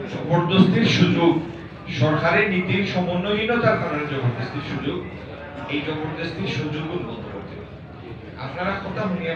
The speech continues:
বুঝলে আশা করি যে এগুলো লইয়া আমরা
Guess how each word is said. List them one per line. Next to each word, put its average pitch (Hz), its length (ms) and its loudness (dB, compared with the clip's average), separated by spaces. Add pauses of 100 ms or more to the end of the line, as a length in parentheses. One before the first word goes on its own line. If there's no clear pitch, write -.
(160)
বুঝলে 135 240 -2
আশা 123 260 -2
করি 98 420 -8 (540)
যে 123 60 -6
এগুলো 151 420 -6
লইয়া 165 160 -4
আমরা 156 500 -2